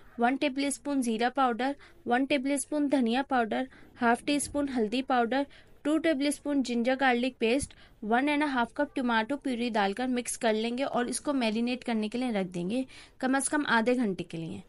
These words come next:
ये रेसिपी बहुत बेस्ट है अगर आपके घर दावत है,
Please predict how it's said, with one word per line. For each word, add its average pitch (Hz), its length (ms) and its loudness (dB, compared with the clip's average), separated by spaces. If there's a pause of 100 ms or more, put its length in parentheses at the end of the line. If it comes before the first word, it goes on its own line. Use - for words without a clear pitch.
(460)
ये 294 200 2
रेसिपी 285 540 0
बहुत 247 300 0
बेस्ट 240 340 0
है 285 80 2
अगर 247 260 -2
आपके 247 280 -2
घर 262 200 -2
दावत 185 420 0
है, 190 100 -4